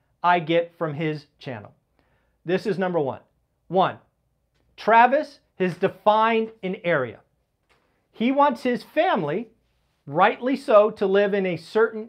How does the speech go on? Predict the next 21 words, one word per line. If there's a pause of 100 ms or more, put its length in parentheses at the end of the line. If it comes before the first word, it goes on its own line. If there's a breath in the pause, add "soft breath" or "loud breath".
area
of
where
he
lives. (2250)
To
me,
that
is
called
a
buy
box,
but
you
can
call
it
whatever
you
want.